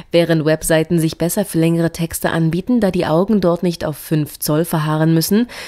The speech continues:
was bei einem langen und komplexen Aufsatz schon mal ermüdend werden kann,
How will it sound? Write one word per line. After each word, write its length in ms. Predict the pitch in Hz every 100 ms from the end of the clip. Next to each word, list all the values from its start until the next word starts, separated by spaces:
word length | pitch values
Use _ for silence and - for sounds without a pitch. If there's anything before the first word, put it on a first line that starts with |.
| -
was 160 | 160 -
bei 100 | 143
einem 280 | 156 151
langen 320 | 143 151 180 175
und 180 | 156
komplexen 540 | - 156 151 156 - 160
Aufsatz 560 | 104 156 - 156 -
schon 160 | - 165
mal 140 | 156
ermüdend 520 | 151 151 165 180 151 160
werden 240 | 156 160
kann, 320 | 165 170 240